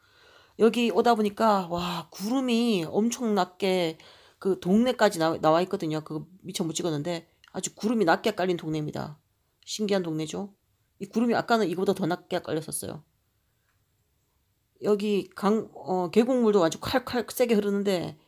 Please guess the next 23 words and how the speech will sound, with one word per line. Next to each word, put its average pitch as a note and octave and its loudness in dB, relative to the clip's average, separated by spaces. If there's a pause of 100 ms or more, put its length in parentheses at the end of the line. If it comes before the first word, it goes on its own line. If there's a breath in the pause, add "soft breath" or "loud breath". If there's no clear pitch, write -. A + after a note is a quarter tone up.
(440 soft breath)
스위스에서는 A#3 2
약간 F#3 2
하늘색 B3 0
물이었다면 E3 0
여기는 F#3 0
아주 D#3+ -6
시멘트 B3 -2
푸른 G3 -2
물 E3 -4 (200)
같은 D#3+ -6
색깔이 E3+ -6
흘렀고요. F#3 -4 (880)
여기 F#3+ -2
비가 A3+ 6
오-, G3+ 2
비가 A#3 4
오는 A#3 6
것도 G#3 2
있지만 F3+ -2
약간 E3 -2
산 A#3 0
밑에 A#3+ -2
오니까 F3+ 0